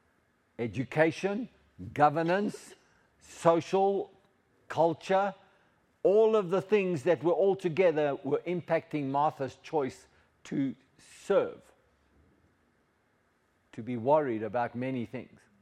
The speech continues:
So she goes to someone that she knows to be Lord and tells him what he must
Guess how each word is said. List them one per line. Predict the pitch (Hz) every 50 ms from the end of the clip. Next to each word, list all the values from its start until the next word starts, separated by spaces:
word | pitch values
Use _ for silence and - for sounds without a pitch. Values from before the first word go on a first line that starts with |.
| _ _ _ _ _ _ _ _ _ _ _ _ _ _ _ _ _ _
So | _ - - - 170 160 156
she | - - - 240 247
goes | 190 139 175 165 165 170 190 175 -
to | - 170 165
someone | - - - 233 220 196 185 175 175 170
that | 165 165 165 -
she | - - 202 196
knows | 190 208 214 214 190 - -
to | - 156
be | 147 147 151
Lord | 135 135 147 208 214 175 120 104 113 131 127 107 - _ _ _ _ _ _ _ _ _ _ _ _ _ _ _ -
and | 113 113 127 123 - _
tells | - 175 196 220 240 233 220 196 135
him | 127 131 175 196 190 180 175 160 139 - _ _ _
what | 110 117 139 165 170 160 - -
he | 107 135 165 180 185 185 185 175
must | 160 151 143 151 156 165 - - -